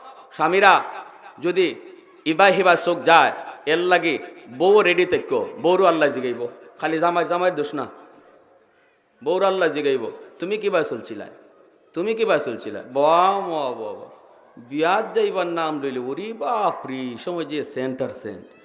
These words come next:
আর লন্ডনের শাড়ি, এই সময় দেখা যায় শাড়ি কোনানো আছে, সব খুঁজিয়া সুন্দর করে একবারে পরিপাটি হইয়া। এটা তো শরীয়তের বিধান না। শরীয়ত তো পর পুরুষে সুন্দর দেখাইবার লাগে কয় না, সুন্দর দেখাই তার স্বামীরে।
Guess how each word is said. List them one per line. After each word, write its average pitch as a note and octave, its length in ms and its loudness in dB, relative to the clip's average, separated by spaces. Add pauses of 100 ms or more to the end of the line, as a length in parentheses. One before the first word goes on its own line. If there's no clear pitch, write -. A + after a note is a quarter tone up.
(400)
আর C#3+ 260 2
লন্ডনের C#3+ 480 0
শাড়ি, A#2+ 380 -6 (340)
এই D3 120 -6
সময় G3 280 0
দেখা D#3+ 260 0
যায় D3+ 180 0
শাড়ি D3 400 -4 (100)
কোনানো D#3 300 -2
আছে, C3 300 -2
সব E3 320 -2
খুঁজিয়া B2+ 500 -6 (240)
সুন্দর F#3 500 -4
করে C3+ 260 -4
একবারে C#3 300 -2
পরিপাটি B2 480 -6
হইয়া। A#2 240 -4 (520)
এটা E3 220 -2
তো G3 120 -2
শরীয়তের C3 500 -2
বিধান G#2+ 240 -6
না। G2+ 180 -10 (120)
শরীয়ত F3+ 380 0
তো F#3 80 -2
পর F3 260 2
পুরুষে G3 400 0
সুন্দর D#3+ 360 0
দেখাইবার C#3+ 380 0
লাগে B2 180 -2
কয় A#2+ 220 0
না, A#2 140 -2 (220)
সুন্দর G3 420 2
দেখাই C#3+ 300 2
তার E3 140 2
স্বামীরে। C#3 420 -2